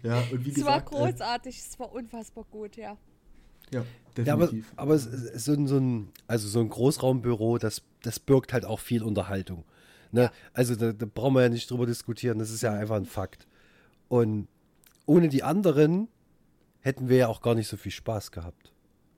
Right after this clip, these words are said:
Speaker 2: Na
Speaker 3: Muss
Speaker 2: klar.
Speaker 3: man halt
Speaker 1: Das
Speaker 3: einfach
Speaker 1: ist
Speaker 3: sagen.
Speaker 1: richtig, ja.
Speaker 3: Also, wo du dir manchmal wirklich denkst, also, das meine ich gar nicht böse, ne? Also, wenn da jemand
Speaker 1: Nee.
Speaker 3: schlecht behandelt wurde, klar, da geht man dazwischen und sorgt dafür,
Speaker 1: Mhm.
Speaker 3: dass alles cool ist. Aber manche,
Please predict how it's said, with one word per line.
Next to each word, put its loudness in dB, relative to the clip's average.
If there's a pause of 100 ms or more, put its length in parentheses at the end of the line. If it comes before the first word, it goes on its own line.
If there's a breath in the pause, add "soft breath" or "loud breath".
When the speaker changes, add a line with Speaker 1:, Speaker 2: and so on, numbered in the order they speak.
(120)
Speaker 2:
Na -6
Speaker 3:
Muss -4
Speaker 2:
klar. 0
Speaker 3:
man 2
halt -2
Speaker 1:
Das -12
Speaker 3:
einfach -4
Speaker 1:
ist -4
Speaker 3:
sagen. 0
Speaker 1:
richtig, -16
ja. -14 (120)
Speaker 3:
Also, 2 (340 soft breath)
wo 4
du 2
dir 4
manchmal 2
wirklich -4
denkst, -4
also, 0 (180 soft breath)
das -6
meine 4
ich -4
gar 2
nicht -2
böse, 4
ne? 2
Also, -2
wenn 0
da 4
jemand 4
Speaker 1:
Nee. -14
Speaker 3:
schlecht -4
behandelt -2
wurde, -2
klar, 0
da -2
geht -6
man -4
dazwischen -4
und -4
sorgt -4
dafür, -4
Speaker 1:
Mhm. -10
Speaker 3:
dass -8
alles -6 (140)
cool 0
ist. -6 (420 loud breath)
Aber -8
manche, -2